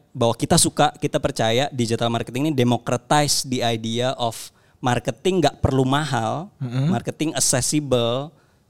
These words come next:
Speaker 1: eh, applicable buat semua bisnis, mau gede, mau kecil, mau korporasi, mau perorangan.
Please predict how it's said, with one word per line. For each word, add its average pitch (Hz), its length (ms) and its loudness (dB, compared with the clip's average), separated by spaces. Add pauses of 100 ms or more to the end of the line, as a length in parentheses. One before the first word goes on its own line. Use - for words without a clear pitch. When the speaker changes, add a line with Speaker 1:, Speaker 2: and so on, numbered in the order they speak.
Speaker 1:
eh, 113 320 0
applicable 139 640 2
buat 120 360 0
semua 185 480 4
bisnis, 147 460 0
mau 120 140 -6
gede, 135 280 0
mau 131 160 0
kecil, 139 480 -4
mau 123 120 -6
korporasi, 120 680 -2
mau 127 180 0
perorangan. 131 680 -2